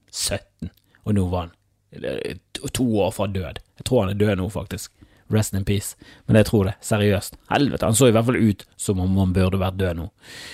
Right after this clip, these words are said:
På den tiden O L-gullet gikk hjem til Norge på åtte hundre meter, og ingen skjønte noe av det. Helsike, så gøy det var. Men, eh, det var en jobb jeg gjorde ute på Knarvik. Stod i taxi,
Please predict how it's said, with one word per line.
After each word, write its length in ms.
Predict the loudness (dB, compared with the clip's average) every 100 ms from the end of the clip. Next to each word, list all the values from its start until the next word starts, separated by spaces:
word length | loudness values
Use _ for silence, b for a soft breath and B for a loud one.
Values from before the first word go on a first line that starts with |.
| B B
På 80 | -2
den 160 | 0 2
tiden 280 | 0 0 2
O 80 | 2
L-gullet 640 | 2 0 -2 -2 -4 -4 -6
gikk 240 | -8 -6
hjem 300 | -2 -2 -4 -6
til 160 | -6
Norge 300 | -4 -4 -6
på 100 | -6
åtte 220 | -8 -6
hundre 100 | -6 -6
meter, 260 | -8 -10 -8
og 320 | -8 -8 -6
ingen 220 | -6 -6
skjønte 320 | -8 -8 -8
noe 580 | -4 -4 -4 -4 -4 -6 -6 _
av 220 | -6 -6 -6
det. 100 | -10 -12
Helsike, 640 | -8 -8 -8 -12 -12 -12 -10
så 140 | -8
gøy 80 | -8
det 120 | -10
var. 100 | -14 -18 B B B B B B B B B B B B B 2
Men, 180 | 4 6
eh, 380 | 6 6 6 6
det 140 | 8
var 80 | 8
en 80 | 6
jobb 220 | 6 6
jeg 80 | 4
gjorde 160 | 4
ute 80 | 2
på 100 | 2
Knarvik. 380 | 2 2 4 2
Stod 180 | 2 2
i 80 | 2
taxi, 380 | 2 2 2